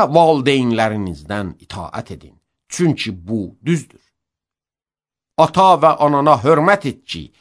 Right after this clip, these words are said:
vədəli olan birinci hökmdür, ki, səadət sənə yar olsun və yer üzündə ömrün uzun olsun. Ey atalar, siz də övladlarınızı qəzəbləndirməyin,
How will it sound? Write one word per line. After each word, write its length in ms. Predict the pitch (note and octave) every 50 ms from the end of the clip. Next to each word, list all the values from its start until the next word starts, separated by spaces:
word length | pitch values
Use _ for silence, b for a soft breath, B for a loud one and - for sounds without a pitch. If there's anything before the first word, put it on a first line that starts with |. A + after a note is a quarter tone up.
| _ _ -
vədəli 640 | - C#3+ F#3 F#3 F#3 F3 D#3+ D#3 F3 E3+ E3+ E3+ E3+
olan 320 | F3 G3 A3+ A#3 A3+ F#3+ D#3
birinci 480 | A#2+ C3 A#2+ C3 B2 A2+ - C#3+ E3+
hökmdür, 640 | - - D#3+ F3+ F3+ F3+ - - E2+ D#2 F#2 E2 - _ _ _
ki, 260 | - - - A#3 A#3+ G3 C#3
səadət 760 | - - - - G#3 F#3 - F#3 F#3 F3 D#3+ - A#3+ A#3+ A#3+ -
sənə 300 | - F3+ E3+ D#3+ C#3 A#2+
yar 240 | G#2+ D3 F#3+ G#3 F#3+
olsun 380 | D#3+ B2 - - A#2 G#2+ F#2 E2+ b b b
və 240 | - A2+ G#2 F2 D2+
yer 240 | F2+ F3+ B3 C4 G#3
üzündə 540 | E3 A2+ E2 G2+ G2 E2+ D2+ E2 D2+ - - _ _ _
ömrün 560 | C3 D3 C#3+ A#2 F2+ F2 A2+ B2+ A2 F2 - _ _
uzun 320 | - D3+ B2 G#2 C#3+ E3+
olsun. 340 | F3 D#3+ C#3 G2+ - - - _ _ _ _ _ _ _ _ _ _ _ _ _ _ _ -
Ey 140 | D#3+ F#3 G#3+
atalar, 520 | G#3 G3+ - F3 E3+ E3+ E3 D3+ - - -
siz 420 | - - - C4+ B3 F#3 C3 F2
də 280 | - G2 F2+ E2 - _
övladlarınızı 1000 | A3+ A#3+ A3+ F3 G#3+ A#3+ A#3+ - G3 A#3 B3 A#3+ A#3 A#3 A#3 A#3 G3+ C4+ C4+ G3+
qəzəbləndirməyin, 1040 | - G#3+ F#3+ E3+ F#3+ F3+ D#3 E3+ F3 E3 C#3+ B2+ B2+ G#2 A2 A#2 G#2+ F#2 D2+ C2